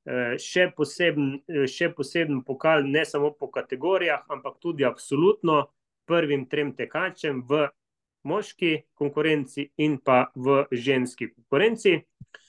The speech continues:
In pa vsi, vsi tekači, ki opravijo pokal,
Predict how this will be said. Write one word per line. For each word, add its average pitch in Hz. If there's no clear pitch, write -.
In 196
pa 196
vsi, 196
vsi -
tekači, 170
ki 190
opravijo 147
pokal, 180